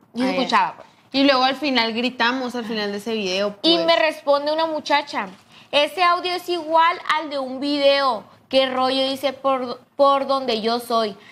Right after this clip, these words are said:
Speaker 1: "Hay un rancho y supuestamente la dueña murió y el esposo la enterró ahí mismo y se aparece la señora,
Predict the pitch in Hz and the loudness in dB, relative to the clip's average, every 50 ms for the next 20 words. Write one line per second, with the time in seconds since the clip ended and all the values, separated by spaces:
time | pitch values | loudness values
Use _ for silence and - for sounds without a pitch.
0 | - - - - 247 262 277 277 302 302 302 302 311 302 302 311 311 - 349 339 | -20 -12 -4 -2 0 0 0 -2 -4 -6 -2 0 0 0 0 -2 -6 -8 -8 -8
1 | - 320 - - 254 254 262 269 269 277 277 269 277 302 294 269 254 240 233 240 | -8 -8 -6 -6 -6 -4 -2 -2 -2 -2 -4 -4 -2 0 2 2 2 0 -2 -4
2 | 240 254 262 269 269 269 262 233 262 254 254 254 240 - 269 269 247 240 247 226 | -4 -6 -6 -6 -6 -6 -6 -4 -2 0 0 0 0 0 -2 -4 -4 -4 -6 -8
3 | - - 202 202 220 226 226 233 226 226 226 214 190 196 190 185 196 202 196 208 | -8 -8 -8 -8 -6 -4 -4 -6 -6 -6 -6 -4 -4 -2 -2 -2 -4 -4 -6 -6
4 | 226 247 247 240 262 262 254 - 269 240 - 254 240 247 233 214 196 196 - 220 | -6 -6 -8 -8 -8 -8 -8 -8 -6 -2 -2 -2 0 0 -2 -4 -4 -6 -6 -4
5 | 220 226 226 233 220 202 196 196 202 202 208 208 208 202 | -4 -4 -4 -6 -8 -8 -6 -6 -4 -4 -4 -4 -4 -6